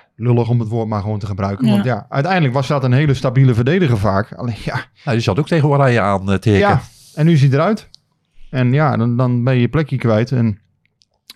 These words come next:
Speaker 1: het zal ook lastig voor hem worden om dat terug te krijgen zolang iedereen fit is. Want ik
Speaker 3: Ja.
Speaker 1: denk dat dit, eh, ja, dit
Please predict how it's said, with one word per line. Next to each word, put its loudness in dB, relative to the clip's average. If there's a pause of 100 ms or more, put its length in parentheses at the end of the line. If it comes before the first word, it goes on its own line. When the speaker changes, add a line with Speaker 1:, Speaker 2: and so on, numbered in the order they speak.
(100)
Speaker 1:
het -8
zal 0
ook -2
lastig -2
voor 0
hem 2
worden 2
om -2
dat 0
terug -2
te -6
krijgen 0
zolang 0
iedereen 0
fit -4
is. -10 (840)
Want -4
ik 0
Speaker 3:
Ja. 2
Speaker 1:
denk 0
dat -2
dit, -2
eh, 0
ja, 0
dit -4